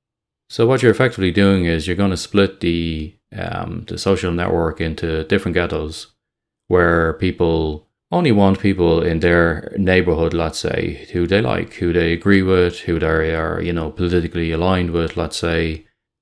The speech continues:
and they don't want people coming in who have different views. So they start to block each other's instances, and this is something that will happen organically over time,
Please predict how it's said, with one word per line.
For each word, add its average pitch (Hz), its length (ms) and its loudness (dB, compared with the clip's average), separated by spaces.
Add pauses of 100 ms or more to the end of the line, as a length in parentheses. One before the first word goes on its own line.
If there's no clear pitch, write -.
and 110 380 4
they 120 80 4
don't 120 140 4
want 98 180 4
people 95 260 2
coming 85 320 0
in 82 300 0
who 80 540 -2
have 80 200 -4
different 80 300 -4
views. 76 380 -8 (760)
So 92 280 4
they 90 140 4
start 92 340 2
to 87 220 2
block 85 300 -2
each 82 160 -2
other's 82 400 -2
instances, 80 680 -6
and 85 80 -2
this 110 160 2
is - 80 -2
something 87 340 -2
that 80 400 -4
will 90 140 -2
happen 82 420 -4
organically 82 560 -2
over 78 260 -2
time, 80 520 -4